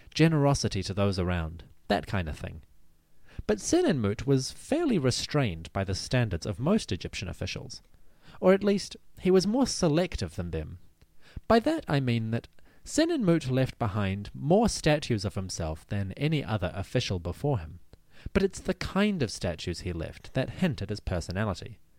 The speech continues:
He left a lot of images of himself in devotional poses, poses of worship,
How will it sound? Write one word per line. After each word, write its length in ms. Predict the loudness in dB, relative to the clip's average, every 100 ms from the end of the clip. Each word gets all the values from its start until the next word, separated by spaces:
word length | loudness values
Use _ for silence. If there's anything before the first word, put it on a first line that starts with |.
| -20 -20 -20 -2
He 120 | 2
left 360 | 4 4 4 0
a 40 |
lot 260 | 2 4 4
of 100 | 0
images 420 | 0 2 2 2
of 120 | -2
himself 520 | -4 -4 -2 -2 -4 -4
in 280 | -4 -4 -8 -2
devotional 640 | 0 6 6 6 2 -2 -4
poses, 640 | -4 -4 -4 -8 -12 -16 -16 -4
poses 460 | 0 6 6 6
of 180 | 4 2
worship, 560 | 4 4 4 -2 -8